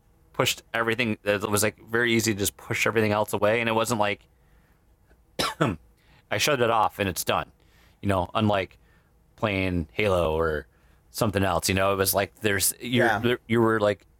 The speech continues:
Speaker 1: instantly given, you know, the feedback that you wanted. You know, it was, like, instantaneous, um, dopamine, <laughs> you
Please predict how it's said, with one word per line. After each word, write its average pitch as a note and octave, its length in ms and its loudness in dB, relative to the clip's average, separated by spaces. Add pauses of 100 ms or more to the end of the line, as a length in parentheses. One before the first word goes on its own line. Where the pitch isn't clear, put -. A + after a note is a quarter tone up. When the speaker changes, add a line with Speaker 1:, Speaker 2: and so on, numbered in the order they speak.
Speaker 1:
instantly C3+ 720 0 (500)
given, A#2 560 0 (100)
you A2+ 100 0
know, G#2 320 0 (840)
the G2+ 100 -4
feedback G#2+ 460 0
that G#2+ 140 -2
you G#2 80 -2
wanted. G#2+ 400 0 (560)
You G#2 100 -4
know, G#2 180 2
it G2+ 40 0
was, F#2+ 140 -2
like, F2+ 220 -6 (640)
instantaneous, G#2+ 880 -2 (680)
um, F2 340 0
dopamine, A2+ 640 0
<laughs> - 1080 -2
you D3 160 2